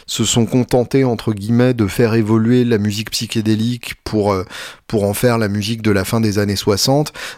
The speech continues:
Mountain, eux, avaient ce côté plus britannique dans leur, euh, dans leur sonorité grâce à l'expérience de Papalardi, euh, ce qui en fait un groupe vraiment aussi unique que passionnant, qui a,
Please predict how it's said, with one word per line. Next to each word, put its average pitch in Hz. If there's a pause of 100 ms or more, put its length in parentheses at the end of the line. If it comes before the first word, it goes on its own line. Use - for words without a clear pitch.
Mountain, 120
eux, 127
avaient 117
ce -
côté 113
plus -
britannique 113
dans 104
leur, 90
euh, 92
dans 98
leur 104
sonorité 101
grâce 117
à 98
l'expérience 107
de 104
Papalardi, 95 (420)
euh, 90
ce -
qui -
en 90
fait 127
un 113
groupe 110
vraiment 107 (240)
aussi 127
unique 120
que -
passionnant, 104
qui -
a, 110